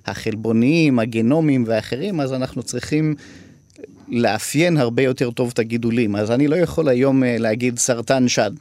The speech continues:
זו לא מחלה אחת. אנחנו יודעים כבר הרבה שנים שסרטן שד זה לא מחלה אחת, אבל אנחנו יורדים לרזולוציות יותר ויותר גבוהות. אם פעם הייתה חלוקה מאוד בסיסית של סרטן שד,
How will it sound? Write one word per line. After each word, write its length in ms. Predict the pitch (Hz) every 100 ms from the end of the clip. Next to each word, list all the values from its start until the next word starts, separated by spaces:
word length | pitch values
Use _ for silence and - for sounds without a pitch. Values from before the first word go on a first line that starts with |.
| -
זו 120 | -
לא 120 | 120
מחלה 340 | 135 - 113 104
אחת. 340 | - - -
אנחנו 200 | - 117
יודעים 180 | 127 151
כבר 120 | 151
הרבה 180 | 113 123
שנים 280 | - 135 117
שסרטן 540 | 117 110 110 104 113
שד 200 | 110 117
זה 100 | 110
לא 120 | 110 110
מחלה 360 | 107 110 110
אחת, 240 | 117 - - - - - - - _
אבל 260 | - 104 113
אנחנו 280 | 117 120 127
יורדים 280 | 110 170 170
לרזולוציות 640 | 123 120 131 170 160 139
יותר 260 | 117 151
ויותר 400 | 143 131 123 131
גבוהות. 480 | 123 120 117 107 98
אם 120 | 117 113
פעם 220 | 151 151
הייתה 220 | 139 135
חלוקה 420 | - 127 120 135
מאוד 300 | 123 127 143 -
בסיסית 500 | - 113 - 226 226
של 320 | - 98 98
סרטן 460 | 98 104 101 127 117
שד, 260 | - 120